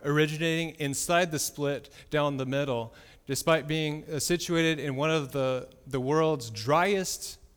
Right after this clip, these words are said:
deserts. Erosion, uh, channels, um, let's see, something, uh, says, uh, run, run out through the plain where the Hebrews would have been encamped, which is precisely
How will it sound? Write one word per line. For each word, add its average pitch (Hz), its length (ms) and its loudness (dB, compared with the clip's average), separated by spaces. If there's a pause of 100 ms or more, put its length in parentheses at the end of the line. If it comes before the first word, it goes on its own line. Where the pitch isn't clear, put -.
deserts. 127 720 -6 (720)
Erosion, 151 840 2 (500)
uh, 127 160 -4
channels, 170 840 -4 (440)
um, 123 440 -6 (580)
let's - 160 -12
see, 117 220 -8
something, 135 600 -8 (520)
uh, 110 140 -14 (880)
says, 107 500 -12
uh, 113 400 -10 (420)
run, 151 400 2 (100)
run 156 240 0
out 156 380 0
through 143 160 -6
the 131 60 -4
plain 151 340 -4
where 143 100 -2
the 135 80 -2
Hebrews 156 600 -2
would 143 200 0
have 139 220 0
been 135 220 -4
encamped, 123 580 -6
which 131 260 -4
is 131 120 -4
precisely 160 800 -2